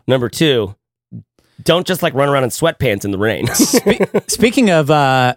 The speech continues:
Speaker 2: yeah, and it's really easy to wear too many clothes when you run as well. And
Speaker 1: When
Speaker 2: then you
Speaker 1: it's
Speaker 2: get about
Speaker 1: raining.
Speaker 2: a mile in, you're like, "Oh, God, I'm hot."
Speaker 1: Yeah, what am I doing?
Speaker 2: This
Speaker 1: I'm
Speaker 2: is
Speaker 1: just, like,
Speaker 2: horrible.
Speaker 1: weighed down.
Speaker 2: Yeah.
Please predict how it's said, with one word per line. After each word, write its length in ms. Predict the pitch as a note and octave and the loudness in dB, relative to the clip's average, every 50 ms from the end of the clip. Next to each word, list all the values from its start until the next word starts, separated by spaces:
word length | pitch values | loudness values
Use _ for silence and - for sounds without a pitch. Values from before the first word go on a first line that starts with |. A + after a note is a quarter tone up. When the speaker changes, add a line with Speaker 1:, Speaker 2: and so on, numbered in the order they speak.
| _ | _
Speaker 2:
yeah, 160 | - F3 F3+ A3 | 0 0 2 2
and 220 | - F#3 F3 F3+ | 2 2 2 2
it's 160 | F3+ - - | 0 0 0
really 260 | F#3 F3 G#3+ A3 G#3+ | 2 4 4 4 4
easy 220 | G3+ F#3 F3+ D3 D#3 | 4 2 2 2 2
to 80 | D3+ | 2
wear 160 | C#3+ D3 C#3 C3 | 2 2 2 0
too 260 | - - - F#3 F3 | 0 0 2 2 4
many 300 | D#3+ D#3 D3+ C#3+ C#3 A#2+ | 4 4 4 2 2 0
clothes 400 | - - C3 B2 A#2 A2+ A2 - | 0 0 2 2 2 0 0 0
when 80 | C3 B2+ | 0 2
you 140 | A#2+ A#2+ A#2 | 2 2 2
run 260 | A#2 A2 G2+ F#2+ G2+ _ _ - | 2 0 0 -4 -8 _ _ -2
as 160 | C#3 C3+ - | 0 2 2
well. 140 | D3 C#3+ C3+ C3+ | 2 2 2 2
And 120 | C#3+ D#3 | 2 2
Speaker 1:
When 0 | |
Speaker 2:
then 100 | E3+ E3+ | 2 2
you 60 | E3+ | 2
Speaker 1:
it's 60 | E3+ E3 | 2 2
Speaker 2:
get 100 | F3+ - | 2 2
about 140 | - E3 | 2 2
Speaker 1:
raining. 80 | E3 D#3 | 2 2
Speaker 2:
a 20 | D3+ | 2
mile 220 | D#3+ D#3+ E3 E3 | 2 2 2 2
in, 100 | E3 E3 | 2 2
you're 80 | E3 D3 | 2 2
like, 160 | C3+ C3 - | 2 2 2
"Oh, 140 | D#3+ D#3 C3 | 0 0 0
God, 340 | A#2 A2+ C3+ D#3 D#3 D3 C3 | -2 0 0 2 2 2 2
I'm 80 | B2 | 2
hot." 200 | B2 D3 D#3 D3 | 2 2 2 0
Speaker 1:
Yeah, 20 | A2 | 0
what 160 | G#2 C#3 D#3 | 0 -2 0
am 60 | D#3 | 0
I 40 | C#3+ | -2
doing? 240 | B2 A#2 D#3+ E3+ D3 | 0 0 0 2 2
Speaker 2:
This 60 | A2+ | 2
Speaker 1:
I'm 40 | - | 2
Speaker 2:
is 40 | D3+ | 2
Speaker 1:
just, 60 | D#3 | 2
like, 60 | F3 F#3 | 4 4
Speaker 2:
horrible. 180 | F#3+ F3+ E3 | 4 2 2
Speaker 1:
weighed 260 | D3+ C#3+ C#3+ C3 B2 | 0 0 -2 -2 -2
down. 380 | A#2 C3 C#3 D3 C#3+ C3 A2+ G#2 | 0 2 2 2 2 2 2 2
Speaker 2:
Yeah. 200 | D3+ D3 C3+ | 2 2 0